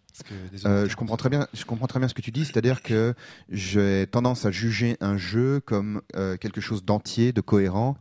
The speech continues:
Speaker 2: euh, qui plonge les, les joueurs dans un certain
Speaker 1: Alors que là, on parle
Speaker 2: système.
Speaker 1: bien d'une variante, tu vois.
Speaker 2: Voilà.
Speaker 1: Mm.
Speaker 2: Donc, euh, qui est, qui est dû à mes, à mes, à mes assises théoriques,
Speaker 1: Tout à
Speaker 2: euh,
Speaker 1: fait.
Speaker 2: enfin, tout un tas de,
Speaker 1: Qui
Speaker 2: tout un
Speaker 1: sont
Speaker 2: tas de choses.
Speaker 1: louables,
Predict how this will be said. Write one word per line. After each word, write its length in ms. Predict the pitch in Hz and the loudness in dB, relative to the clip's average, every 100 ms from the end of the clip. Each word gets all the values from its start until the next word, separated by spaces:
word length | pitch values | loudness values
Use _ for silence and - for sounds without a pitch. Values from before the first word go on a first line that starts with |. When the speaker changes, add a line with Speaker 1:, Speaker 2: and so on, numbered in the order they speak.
| - - - - - | -10 -20 -20 -14 -2
Speaker 2:
euh, 500 | 95 90 90 87 85 | 2 4 4 2 0
qui 160 | - - | -4 0
plonge 460 | - 135 139 135 | 6 6 6 2
les, 260 | 98 95 95 | 2 2 2
les 160 | 95 92 | 2 0
joueurs 260 | 101 123 | 2 2
dans 120 | 117 98 | 2 -2
un 40 | |
certain 480 | - 113 - 123 120 | -4 -6 -2 -2 -2
Speaker 1:
Alors 140 | 113 - | -6 -2
que 80 | |
là, 60 | 151 | 0
on 60 | 160 | 2
parle 140 | 135 | 2
Speaker 2:
système. 60 | 123 | 2
Speaker 1:
bien 200 | 160 131 | 0 -2
d'une 60 | |
variante, 380 | 113 127 113 87 87 | -2 -4 -4 -10 -14
tu 140 | - | -20
vois. 100 | 87 101 _ _ _ _ - | -20 -20 _ _ _ _ -6
Speaker 2:
Voilà. 160 | 87 | -4
Speaker 1:
Mm. 260 | 73 - - | -4 -8 -12
Speaker 2:
Donc, 260 | 80 - - | -12 -8 -6
euh, 320 | 80 76 82 78 - _ | -4 -2 -2 -4 -12 _
qui 200 | - 98 | -2 -2
est, 120 | - | -2
qui 120 | - | -6
est 40 | 95 | 2
dû 160 | 87 | 6
à 60 | 101 | 6
mes, 360 | 90 85 82 - | 4 -2 -2 -6
à 120 | 80 | -8
mes, 220 | 82 78 95 90 _ _ | -8 -8 -8 -12 _ _
à 80 | 87 | -6
mes 160 | 90 90 | -2 -2
assises 300 | - 87 - | -4 -8 -6
théoriques, 560 | 87 82 95 107 - | -4 -2 0 -2 -4
Speaker 1:
Tout 60 | 85 | -4
à 40 | |
Speaker 2:
euh, 260 | 78 76 78 | -2 -2 -4
Speaker 1:
fait. 280 | 110 123 120 | -2 -2 -2
Speaker 2:
enfin, 40 | 104 95 - - | -6 -12 -20 -20
tout 120 | - - | -12 -6
un 60 | 82 | -2
tas 160 | 85 | -2
de, 240 | 82 78 78 | -2 -2 -2
Speaker 1:
Qui 80 | 113 | -2
Speaker 2:
tout 80 | |
un 20 | - | -2
Speaker 1:
sont 60 | |
Speaker 2:
tas 60 | 95 | -2
de 20 | |
choses. 60 | 101 | -2
Speaker 1:
louables, 360 | 113 131 104 | -2 -4 -8